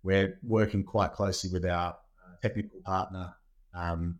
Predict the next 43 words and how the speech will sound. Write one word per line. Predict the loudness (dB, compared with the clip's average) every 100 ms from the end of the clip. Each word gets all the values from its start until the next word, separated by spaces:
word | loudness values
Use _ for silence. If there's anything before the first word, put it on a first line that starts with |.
| -6
on | -2 0
the | 0
Ray | 4 4
Rock | 6 2 0 -8
plant, | -6 -2
and | 0
they're | 2
rolling | 4 4 4
out | 0 -2
some | -6
new | -2 -2
technology, | -2 -4 0 0 2 0
which | 0
is | -4 0
really, | 2 2
really | 0 0 0
interesting. | -2 -4 -2 0
So | 0 0 0 0
hopefully | -2 -4 -2 -2 0
I'll | 0 -2 -8 _ _ -4
put | 2
out | 4 2
something | -2 0 0
that | 2
will | 2
allow | 2 2
me | 2 0
to | -6
talk | -6 -6 -6 -4
to | -2
you | 0
about | 0 -2
that | 0 0
in | 0
some | -6 -6 -4 -4 -8 -4
more | -4 -2
detail, | 0 0 0 0 0
but | 0
that's | -4 -4 0
very | 2 2
exciting. | 0 -2 -4 -2 -6
I | -6
think | -8 -18